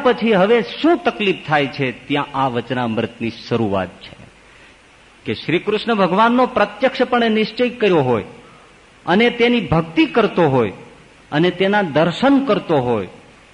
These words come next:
તો પણ જે પોતાને પૂર્ણ કામ ન માને અને અંતઃકરણને વિશે ન્યૂનતા વર્તે,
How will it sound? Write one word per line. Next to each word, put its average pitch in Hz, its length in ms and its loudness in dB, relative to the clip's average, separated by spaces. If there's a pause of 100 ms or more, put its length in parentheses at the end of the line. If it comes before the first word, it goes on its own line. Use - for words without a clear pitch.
(140)
તો 262 260 6
પણ 240 300 0
જે 233 160 2
પોતાને 233 540 0
પૂર્ણ 269 540 0
કામ 143 540 0
ન 139 60 2 (140)
માને 107 340 -4 (840)
અને 156 160 0
અંતઃકરણને 180 1120 0
વિશે 120 440 -2
ન્યૂનતા 135 720 2
વર્તે, 110 680 -2